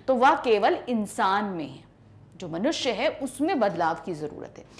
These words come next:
यदि इंसान में सुधार हो जाता है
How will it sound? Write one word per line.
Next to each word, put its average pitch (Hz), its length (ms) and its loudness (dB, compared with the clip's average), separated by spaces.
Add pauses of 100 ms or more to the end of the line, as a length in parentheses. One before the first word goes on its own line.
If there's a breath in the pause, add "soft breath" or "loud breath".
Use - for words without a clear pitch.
(220 loud breath)
यदि 247 200 4
इंसान 294 460 4
में 403 120 -2
सुधार 262 380 4
हो 247 180 2
जाता 214 320 2
है 247 280 0